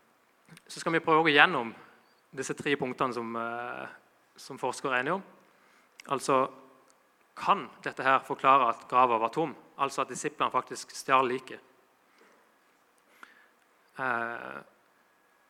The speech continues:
så prøv å se for dere dette her. Det kan være en del av dere har lest det i Bibelen også. Men disiplene, det var jo etter,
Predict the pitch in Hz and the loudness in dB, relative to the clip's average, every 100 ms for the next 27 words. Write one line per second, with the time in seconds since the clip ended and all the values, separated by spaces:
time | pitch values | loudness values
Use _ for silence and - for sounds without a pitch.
0 | _ _ _ _ - 180 196 220 151 135 | _ _ _ _ -10 0 6 6 4 -2
1 | 143 139 123 120 120 117 - - _ _ | 0 2 2 -2 -6 -6 -8 -20 _ _
2 | _ _ _ _ _ _ _ _ _ - | _ _ _ _ _ _ _ _ _ -6
3 | 147 151 151 147 131 131 127 117 123 120 | 2 4 4 2 -2 0 0 0 -2 -4
4 | 123 131 117 120 113 117 160 185 - _ | -4 -8 -6 -6 -6 -2 -4 -4 -18 _
5 | _ _ _ _ 156 160 156 185 147 120 | _ _ _ _ -10 -8 -6 -4 -4 -2
6 | 139 151 147 143 - 151 - 165 139 | 2 2 2 -4 -12 -14 -6 -4 -4